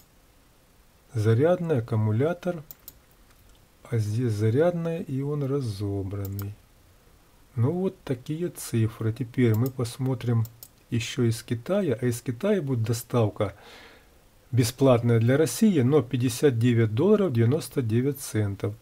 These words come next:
Тут та же самая, что, так же самое, как из России. Давайте посмотрим теперь стоимость доставки для других регионов.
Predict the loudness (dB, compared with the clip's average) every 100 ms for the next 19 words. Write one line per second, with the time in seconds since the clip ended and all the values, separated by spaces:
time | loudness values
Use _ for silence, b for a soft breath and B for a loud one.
0 | -12 -10 -10 _ _ _ 2 4 2 -4
1 | -2 -2 0 -2 -4 -10 -4 0 2 0
2 | 0 -2 -2 -2 -4 -6 -6 -4 -2 -4
3 | -6 -6 -4 -4 -8 -14 B B B B
4 | B B 0 4 4 2 -2 -4 -4 -2
5 | -2 0 0 0 -2 -4 -4 -2 2 4
6 | 2 2 -2 -2 0 0 0 0 0 0
7 | 0 0 0 0 -2 0 0 0 -2 -2
8 | -4